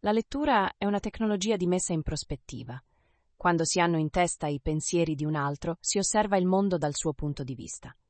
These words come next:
La gestione etica, pedagogica e politica dell'intelligenza artificiale sarà fondamentale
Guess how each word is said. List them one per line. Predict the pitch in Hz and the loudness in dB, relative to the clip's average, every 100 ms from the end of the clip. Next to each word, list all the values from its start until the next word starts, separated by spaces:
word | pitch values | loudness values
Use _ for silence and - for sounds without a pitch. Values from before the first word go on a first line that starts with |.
| _ _ _ _ _ | _ _ _ _ _
La | - 175 | -2 2
gestione | 180 - 233 208 196 | 2 2 4 6 6
etica, | 185 147 131 - | 4 -4 -8 -10
pedagogica | - 170 156 170 175 143 135 | -2 0 4 6 4 2 -4
e | 143 | -6
politica | 156 175 170 143 131 | -2 -2 -4 -8 -6
dell'intelligenza | 139 143 151 - 151 151 180 175 - 147 | -6 -4 -4 -4 -4 0 2 0 0 -6
artificiale | 143 - - 151 165 143 151 - | -6 -10 -8 -2 2 2 0 -6
sarà | - 180 170 | -4 0 0
fondamentale | - 180 170 170 165 220 202 135 | 2 2 4 2 2 4 4 2